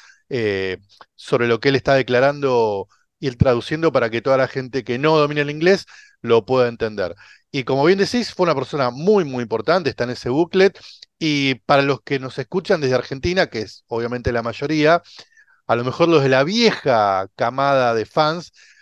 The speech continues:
lo recuerdan porque fue una de las personas que en aquella histórica conferencia de prensa de Guns N' Roses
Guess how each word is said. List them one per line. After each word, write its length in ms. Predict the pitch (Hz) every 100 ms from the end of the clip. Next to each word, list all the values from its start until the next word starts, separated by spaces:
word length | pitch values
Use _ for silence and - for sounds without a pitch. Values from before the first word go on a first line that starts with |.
| _
lo 160 | 139 135
recuerdan 400 | 139 190 226 185
porque 200 | 143 117
fue 120 | 190
una 60 | 180
de 60 |
las 60 | -
personas 440 | 135 - 185 185
que 300 | - 139 120
en 80 | 123
aquella 360 | 120 175 170 147
histórica 460 | - 175 180 147
conferencia 580 | 123 120 127 143 156 135
de 80 | 127
prensa 480 | 156 135 - 104 98 _ - - _ _
de 160 | 117 107
Guns 240 | 131 143
N' 140 | 147 170
Roses 540 | 175 151 170 196